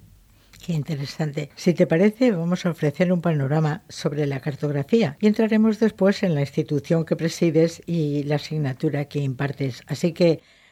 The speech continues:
vamos a lo básico, ¿qué es la cartografía? Francisco.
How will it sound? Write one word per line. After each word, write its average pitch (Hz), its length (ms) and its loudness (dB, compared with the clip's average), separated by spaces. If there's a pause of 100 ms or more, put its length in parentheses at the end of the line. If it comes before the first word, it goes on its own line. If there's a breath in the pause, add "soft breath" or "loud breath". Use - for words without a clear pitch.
(240 soft breath)
vamos 175 380 0
a 175 60 2
lo 156 120 2
básico, 151 560 -4
¿qué 165 160 4
es 151 120 0
la 156 140 0
cartografía? 151 880 0 (580)
Francisco. 180 760 0